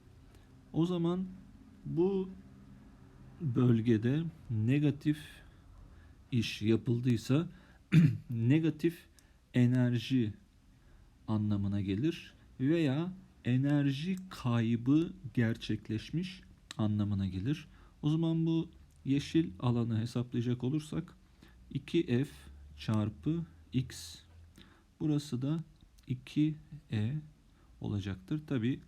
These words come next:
negatif işten kaynaklanan negatif enerji kaybı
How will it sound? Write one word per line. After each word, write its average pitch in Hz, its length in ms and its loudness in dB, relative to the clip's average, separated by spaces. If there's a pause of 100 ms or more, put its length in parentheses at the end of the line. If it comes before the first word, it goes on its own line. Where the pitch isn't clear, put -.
(360)
negatif 120 800 -2
işten 110 400 0
kaynaklanan 104 720 -2 (1000)
negatif 123 720 0
enerji 107 460 2
kaybı 98 420 -2